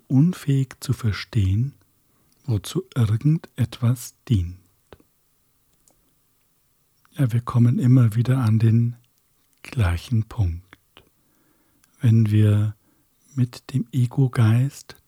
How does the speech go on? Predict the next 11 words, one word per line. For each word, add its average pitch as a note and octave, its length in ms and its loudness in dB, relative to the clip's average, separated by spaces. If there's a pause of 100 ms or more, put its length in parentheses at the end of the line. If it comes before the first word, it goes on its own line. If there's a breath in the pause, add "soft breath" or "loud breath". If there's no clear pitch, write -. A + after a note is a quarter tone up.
denken, C3 560 0 (560)
von - 260 -4
dem G2 320 -2
wir G#2 200 0
glauben, F#2+ 600 -4
dass - 480 -8 (1120 soft breath)
wir B2 300 0
es - 260 -2
sind, - 520 0
wir A#2+ 120 0
selbst, A2 640 -4